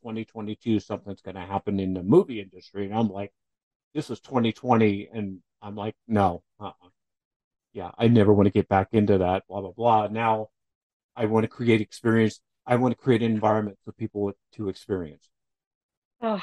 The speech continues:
Speaker 1: through being a creator, which is why I love TikTok, because TikTok, I don't care about failing. I don't care about numbers, even though I have one viral video,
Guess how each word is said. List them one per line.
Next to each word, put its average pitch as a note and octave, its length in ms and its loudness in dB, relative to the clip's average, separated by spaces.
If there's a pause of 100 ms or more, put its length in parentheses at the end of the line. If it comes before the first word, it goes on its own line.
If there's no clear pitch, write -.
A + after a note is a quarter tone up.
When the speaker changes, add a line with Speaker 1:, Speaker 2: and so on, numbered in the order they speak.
Speaker 1:
through F#2+ 600 2 (800)
being G#2+ 260 2
a G2 80 -6
creator, F2+ 640 -8
which C#3 180 -2
is C3 100 -2
why C#3 200 6
I A2+ 60 8
love G#2+ 200 4
TikTok, G2+ 440 -6 (100)
because G2+ 320 -2 (640)
TikTok, D#3+ 420 -2 (580)
I C#3+ 120 -4
don't D3 280 -10
care A#2+ 180 0
about A2+ 300 -4
failing. A2 320 -2
I G2+ 60 -6
don't B2 180 -2
care C3+ 160 -2
about G#2 240 2
numbers, A2 300 -4
even C#3 160 2
though B2 100 6
I A#2+ 60 8
have A2+ 220 4
one A2 280 6
viral G#2 340 6
video, F#2 360 -4